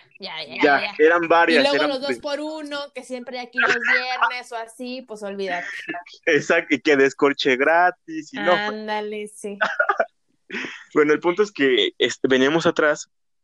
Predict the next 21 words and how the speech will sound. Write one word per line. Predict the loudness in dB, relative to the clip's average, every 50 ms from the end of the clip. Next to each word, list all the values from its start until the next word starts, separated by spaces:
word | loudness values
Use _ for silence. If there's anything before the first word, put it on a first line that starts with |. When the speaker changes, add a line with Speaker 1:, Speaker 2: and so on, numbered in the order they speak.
| _ _ _ -2
Speaker 2:
y | 0 0 0 0 -2 -2 -4 0
yo | 2 2 4
le-, | 4 2 2 2
él | 2 2 4
me | 2 2 2
dijo, | 0 -2 -4 -4 -6 -6 -8 _ _ _ _
"¿Quién | 2 2 4 4 4
es | 2 0
esa | 0 2 2 4
vieja?", | 4 4 4 2 0 -2
porque | -2 -4 -6 -4 -2
me | 0 2 2
regalaron | 2 4 2 2 2 2 0 0
un | -2 -2
disco. | -2 -2 -2 -4 -6 -8 -8 _ -16 -20 -20 -20 -20 -20 _ _ _ _ _ _
Y | 0 2
le | 4 6 6
dije, | 6 6 4 4
"Es | 4 4
Britney | 4 2 2 2 0
Spears". | -2 0 0 0 0 0 0 -6 -14